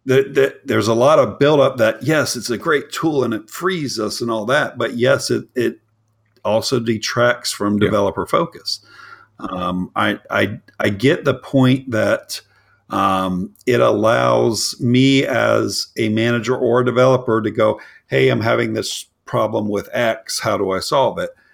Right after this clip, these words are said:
Speaker 1: and get my answer. Um, and maybe, maybe it's,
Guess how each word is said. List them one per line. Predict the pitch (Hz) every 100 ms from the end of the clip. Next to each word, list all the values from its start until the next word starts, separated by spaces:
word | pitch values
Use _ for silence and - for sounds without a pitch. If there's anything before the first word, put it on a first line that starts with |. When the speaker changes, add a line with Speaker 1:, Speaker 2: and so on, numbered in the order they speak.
| _ -
Speaker 1:
and | 113 101
get | 127 110
my | 98
answer. | 110 147 110 - - - _ _ _ -
Um, | 95 92 87 85 80 80 85 _ _ _ _ _ _ _ _ _ _ 110
and | 107 113
maybe, | 127 131 123 117 120 127
maybe | - 123 127 123 117
it's, | 110 - - -